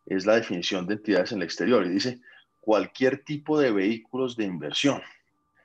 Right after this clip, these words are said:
tales como sociedades, patrimonios autónomos,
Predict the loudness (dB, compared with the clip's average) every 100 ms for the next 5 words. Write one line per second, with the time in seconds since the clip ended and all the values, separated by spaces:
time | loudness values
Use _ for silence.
0 | _ _ -2 0 0 -4 -2 -2 0 -2
1 | -2 0 2 4 2 -2 -16 _ -4 -4
2 | -6 -4 -4 -4 -6 -4 -2 -2 -2 -4
3 | -8 -14